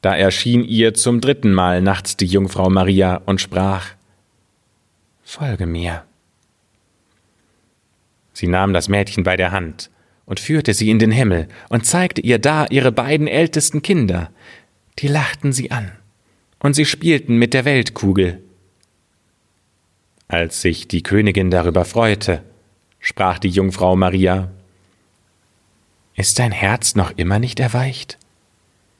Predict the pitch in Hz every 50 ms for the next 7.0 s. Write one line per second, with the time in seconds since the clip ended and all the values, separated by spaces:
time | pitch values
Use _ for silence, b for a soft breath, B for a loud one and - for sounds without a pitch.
0 | _ _ _ _ _ _ _ - 120 139 147 143 139 - - 160 170 170 143 131
1 | - - - 143 135 135 135 131 - - - - - 135 131 131 - - 135 143
2 | - 143 135 123 165 165 165 - - 143 131 127 135 - - 208 190 - - -
3 | 98 - - 95 - - 95 87 82 - - - _ _ _ _ _ _ _ _
4 | _ _ _ _ _ _ _ _ _ - - 104 98 139 156 160 147 - - 147
5 | 135 139 135 131 117 101 117 120 135 147 151 - 139 123 110 113 160 180 156 110
6 | 98 92 90 90 92 - - 95 104 104 101 - 104 101 104 95 92 87 85 -